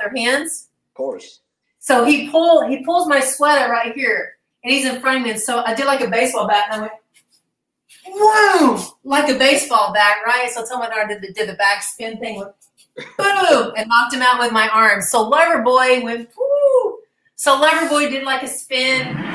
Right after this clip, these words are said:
Speaker 1: Sorry, I had to get all animated and everything. So I knocked Loverboy to the ground like this with my spin on the fucking thing, and then I fucking ripped my fucking sweater off, and I had, like, a bra on and shit like that, like, sports bra. So I'm like, "Come on." And so the police started coming,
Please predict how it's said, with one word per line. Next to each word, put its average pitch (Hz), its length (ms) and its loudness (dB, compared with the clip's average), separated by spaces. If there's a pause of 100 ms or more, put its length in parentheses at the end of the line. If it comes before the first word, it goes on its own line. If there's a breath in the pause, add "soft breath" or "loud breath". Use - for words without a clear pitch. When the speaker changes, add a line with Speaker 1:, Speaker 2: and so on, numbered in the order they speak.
(540)
Speaker 1:
Sorry, 208 240 2
I - 20 4
had 208 140 4
to - 40 4
get - 120 0
all - 100 4
animated 180 380 2
and 143 100 4
everything. - 560 -6
So - 180 2
I 247 120 4
knocked 269 300 2
Loverboy 240 520 0
to 247 80 -4
the 208 180 -8 (120)
ground 220 260 -2
like 208 160 -2
this 220 240 -6
with 208 220 -10
my 202 100 -8
spin 220 300 -6
on 214 100 -2
the 190 180 -4
fucking 208 280 -4
thing, 214 160 -4
and 214 80 -4
then 214 80 2
I 202 140 0
fucking 233 300 -2
ripped 226 200 -6
my 196 140 -4
fucking 214 320 0
sweater 214 420 0
off, 202 240 0
and 185 40 -12
I 190 80 -8
had, 208 80 -2
like, - 140 -8
a 170 80 -14
bra - 160 -12
on 165 300 -4
and 160 80 -10
shit - 160 -14
like 160 160 -14
that, - 100 -10
like, - 120 -14
sports 180 260 -12
bra. - 220 -8 (840 soft breath)
So - 140 0
I'm 320 60 2
like, 311 160 2
"Come 339 200 0
on." 311 300 6
And 269 100 2
so 302 80 2
the 277 120 2
police 285 360 2
started 254 280 0
coming, 240 560 -4